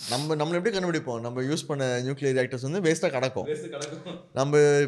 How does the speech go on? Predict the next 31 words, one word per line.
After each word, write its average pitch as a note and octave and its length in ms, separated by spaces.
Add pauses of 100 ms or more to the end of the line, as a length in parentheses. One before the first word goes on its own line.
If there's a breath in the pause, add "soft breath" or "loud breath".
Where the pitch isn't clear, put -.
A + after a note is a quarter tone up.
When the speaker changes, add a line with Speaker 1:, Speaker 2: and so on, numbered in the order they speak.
Speaker 1:
போட்ட E3+ 460
பள்ளிக்கரணை D#3+ 500
மார்ச் E3+ 300
வந்து E3+ 380
Speaker 2:
மார்ச். - 160 (200)
Speaker 1:
அப்படியே G3+ 280
கிடக்கும். D#3 460 (480)
அஹ், A#2 300 (160)
ஹண்ட்ரட் C3 280
மில்லியன் C3+ 400
இயர்ஸ் F#3+ 80
பொறுத்து F3 240
அப்படியே F3+ 300
Speaker 2:
எனக்கு - 0
Speaker 1:
கிடக்கும். D#3+ 320
Speaker 2:
தெரியும். - 340 (100)
பல D3+ 180
வருஷங்கள் F#3+ 420
கழிச்சு F3+ 300
நான், C#3+ 460 (200)
அஹ், B2+ 200
டி D3+ 100
என் E3+ 100
ஏ E3+ 80
சாம்பிள் - 380
பள்ளிக்கரணை D#3 560
மார்ஷ்லாண்ட்ல C3 500
இருக்கும்னு B2 300
Speaker 1:
ஆ, F#3 220
Speaker 2:
சொல்லிட்டு. C#3 300
Speaker 1:
ஆமா. G2 160